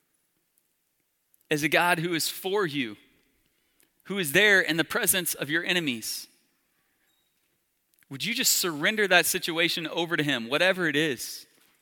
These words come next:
and see what he will do with it?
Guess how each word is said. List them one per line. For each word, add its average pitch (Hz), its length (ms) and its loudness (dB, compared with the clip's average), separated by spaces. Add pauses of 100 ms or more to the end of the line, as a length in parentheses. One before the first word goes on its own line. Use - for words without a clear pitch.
(1040)
and 143 100 -2
see 220 320 4
what 185 160 -2
he 156 140 -6
will 160 120 -4
do 143 200 -2
with 123 160 -6
it? 101 140 -8